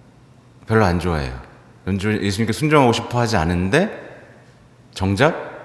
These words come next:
자신은 누가 나의, 내 말에 복종했으면 좋겠어요. 이 모순을 아시겠죠?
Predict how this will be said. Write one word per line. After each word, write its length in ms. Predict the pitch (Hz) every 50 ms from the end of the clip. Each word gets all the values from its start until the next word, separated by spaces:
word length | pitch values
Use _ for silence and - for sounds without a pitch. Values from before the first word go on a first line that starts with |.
| - - - - - - - - -
자신은 680 | - 92 85 - 110 120 151 190 220 - - - - - - - - - - - -
누가 220 | - - - 113 -
나의, 360 | 85 82 85 90 92 90 -
내 140 | 92 92 104
말에 440 | 104 90 82 80 87 123 170 214 - - - - - - - - -
복종했으면 680 | 95 87 - - 120 110 104 92 - - 87 85 78
좋겠어요. 600 | 73 85 - - - - 69 - - - - - - - - - - - - - _ _ - _ _ - - - _ - - - - _ _ _ - - - - _ - _ _ - - _ - _ _ _ _ _ _ _ _ - _
이 140 | 110 123 117 95 - - - - -
모순을 420 | 92 104 117 107 123 120 123 120
아시겠죠? 580 | 98 82 78 80 80 80 71 - - - 65